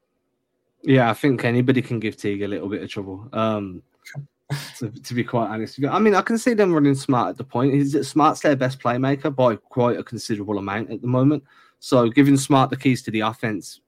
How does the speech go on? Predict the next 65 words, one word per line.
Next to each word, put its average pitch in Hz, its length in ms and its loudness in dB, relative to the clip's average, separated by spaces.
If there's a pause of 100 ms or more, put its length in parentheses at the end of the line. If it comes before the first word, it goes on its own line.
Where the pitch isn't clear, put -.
is 110 160 -6
probably 131 580 0
a 104 60 -2
very 110 580 -4
comfortable 110 540 -6
way 104 180 -2
to 104 140 -12
go 113 420 -4
if 107 160 -4
you 107 80 -6
don't 107 220 -4
have 107 160 -6
Kemba 104 180 -8
Walker 98 400 -8
there. 143 260 -2 (540)
Um, 107 300 0
I 139 100 6
also 147 380 6
think 135 240 2
that 120 100 -2
if 110 100 -2
you 123 120 2
manage 139 340 0
to 120 100 -2
do 107 200 -2
that 110 160 -4
and 117 120 -4
give 110 200 -4
K-, - 100 -10 (300)
Smart 113 340 0
the 104 80 -12
keys 113 220 -4
to - 100 -16
the 107 80 -4
offense, 104 480 -8 (360)
allow 117 280 4
Jalen 123 480 4
and 113 80 -2
Jason 113 400 -6
to 104 100 -10
work 104 360 -4
off - 180 -8
ball 98 200 -4
more, 143 300 0 (260)
then 120 120 -2
you're 123 100 4
going 117 200 0
to - 80 -12
get 117 160 -4
a 107 40 -2
lot 107 360 -2
better 110 180 -2
movement 110 480 -2
off 135 220 -8
ball 151 220 2
and 113 100 0
a 104 60 -4
lot 107 200 -4
better 104 180 -8
rotations, 107 760 -4
and 104 180 -8
that 113 160 -4
might 117 220 -2
actually 110 480 -4
help 104 280 -4